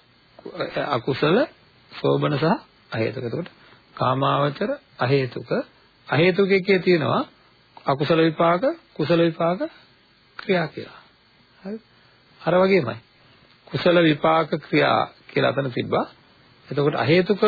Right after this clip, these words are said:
ගොඩේ තියෙන්නේ අකුසල විපාක, කුසල විපාක ක්‍රියා. මොකද දැන්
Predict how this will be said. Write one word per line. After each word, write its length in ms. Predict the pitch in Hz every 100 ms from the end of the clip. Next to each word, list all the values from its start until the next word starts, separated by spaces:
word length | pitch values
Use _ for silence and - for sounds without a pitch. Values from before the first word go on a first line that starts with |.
| 214
ගොඩේ 320 | 175 175 170
තියෙන්නේ 460 | - 151 143 226 - - _ _ _ -
අකුසල 420 | 123 147 - 139
විපාක, 600 | 113 113 - 139 160 175 240 285 - _ _ _ _ -
කුසල 380 | 139 127 139 117 107
විපාක 640 | 110 113 143 156 170 175 269 320 - _ _ _ _ _ _
ක්‍රියා. 300 | - - - _
මොකද 240 | - 123 120
දැන් 160 | 113